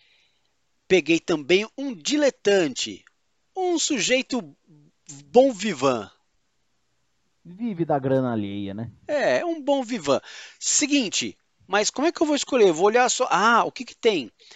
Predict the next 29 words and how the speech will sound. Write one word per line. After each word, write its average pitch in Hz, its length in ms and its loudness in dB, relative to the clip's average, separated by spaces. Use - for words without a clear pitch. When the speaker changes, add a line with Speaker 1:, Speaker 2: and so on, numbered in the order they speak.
Speaker 1:
Você 165 320 -2
tem 214 220 -4
aqui. 160 340 -6
Quais 202 220 2
são, 175 260 0
olha, 117 340 0
pra 185 100 2
você 208 300 -2
poder 143 320 -4
pegar 107 580 2
esses - 320 -4
caras, 135 460 -2
você 135 220 -8
vai 151 160 0
ver 131 180 -6
aqui 185 220 -6
no 175 100 -6
topo, 160 560 -6
deixa - 200 -12
eu - 20 -10
até 135 500 -6
ver 120 160 -12
se - 80 -12
eu 131 60 -10
tô 127 160 -10
bonito 120 480 -12
aqui - 140 -18
na 107 100 -12
tela. 87 400 -12